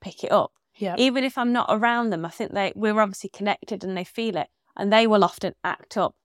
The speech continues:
Speaker 1: misbehave, things get more chaotic. And sometimes I want to sort of go in externally of like, "Oh, come on, kids, pick this up, do that, behave." But it's projecting, expecting them to do something. But when I return to actually, how am I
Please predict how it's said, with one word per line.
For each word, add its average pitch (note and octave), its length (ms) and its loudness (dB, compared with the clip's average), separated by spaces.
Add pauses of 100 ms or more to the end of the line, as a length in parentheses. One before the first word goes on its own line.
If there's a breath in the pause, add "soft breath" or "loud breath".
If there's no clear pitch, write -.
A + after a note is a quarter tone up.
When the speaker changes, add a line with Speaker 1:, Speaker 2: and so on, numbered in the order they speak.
Speaker 1:
misbehave, F3+ 920 0 (440)
things G3+ 240 0
get - 220 -4
more G3 180 4
chaotic. - 680 -2 (580)
And A#3 180 0
sometimes C4 540 0
I A#3+ 80 2
want A3+ 260 -2
to A#3+ 80 -8
sort - 300 0
of G#3 280 0 (300)
go A3+ 160 2
in A3 140 2
externally A3 500 -2
of G3 100 -2
like, F#3+ 160 2
"Oh, A#3 160 6
come C4 200 4
on, A#3 120 6
kids, A3 220 0
pick - 200 0
this A3 180 2
up, - 160 -2
do A#3 140 6
that, G#3 160 6
behave." A3 360 0 (1040)
But B3 100 4
it's G3 120 2
projecting, B3 480 2
expecting A#3 420 -2
them A#3+ 280 0
to - 120 -10
do F#3 160 2
something. F3+ 380 -8
But - 100 -4
when G#3 140 0
I C4 80 0
return C4 360 -6
to - 160 -12
actually, - 360 -10 (220 loud breath)
how A#3 260 0
am A3 140 -2
I A3 360 0